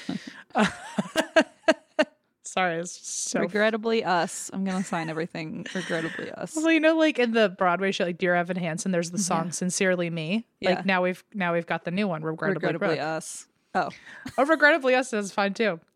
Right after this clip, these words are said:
Speaker 2: Uh, okay, here's the, here's another one. This is from Sam, who uses she, her pronouns. Thank you for normalizing pronouns, Sam. And the title, or as I like to call it, the subtitle, <laughs> um, is My Family's Haunted Ass House.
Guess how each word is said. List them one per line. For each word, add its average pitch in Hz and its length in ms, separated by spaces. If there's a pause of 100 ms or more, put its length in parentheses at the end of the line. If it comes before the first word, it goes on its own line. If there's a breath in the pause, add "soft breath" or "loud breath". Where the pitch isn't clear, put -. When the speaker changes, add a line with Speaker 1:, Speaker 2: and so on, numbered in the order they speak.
(240)
Speaker 2:
Uh, 247 360
okay, 240 260
here's 240 400
the, 226 360
here's 240 280
another 190 340
one. 196 160
This 202 180
is 226 100
from 233 180
Sam, 196 340
who 190 60
uses 190 200
she, 208 160
her 220 120
pronouns. 196 420
Thank 196 160
you - 60
for 202 80
normalizing 185 420
pronouns, 165 400
Sam. 208 280 (580 loud breath)
And 202 460
the 202 360
title, 247 600 (120)
or 185 60
as 175 140
I 214 60
like 220 120
to 208 100
call 175 280
it, 185 160
the 175 100
subtitle, 202 760 (300 loud breath)
<laughs> - 300
um, 202 440 (140)
is 208 340 (100)
My 208 200
Family's 349 520
Haunted 214 320
Ass 165 240
House. - 420